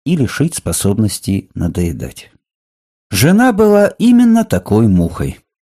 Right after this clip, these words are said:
Это вечное заглядывание в мои глаза, этот постоянный надзор за моим аппетитом, неуклонное преследование моих насморков, кашля – лёгкой головной боли заездили меня.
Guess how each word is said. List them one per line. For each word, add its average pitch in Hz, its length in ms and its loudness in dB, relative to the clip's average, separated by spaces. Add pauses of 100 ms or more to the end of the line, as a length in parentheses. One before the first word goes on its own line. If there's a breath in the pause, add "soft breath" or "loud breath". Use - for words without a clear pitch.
Это 113 240 -2
вечное 113 560 0
заглядывание 87 920 -2
в 80 40 -4
мои 92 260 0
глаза, 87 540 -4 (380)
этот 135 340 -4
постоянный 127 760 0
надзор 104 520 0
за 92 180 -2
моим 101 300 2
аппетитом, - 720 -4 (440)
неуклонное 160 960 2
преследование 113 960 0
моих 95 340 0
насморков, 92 800 -4 (100)
кашля – - 600 -4 (320)
лёгкой 117 480 0
головной 101 540 2
боли 98 520 -2 (500)
заездили 82 840 -2
меня. 73 420 -6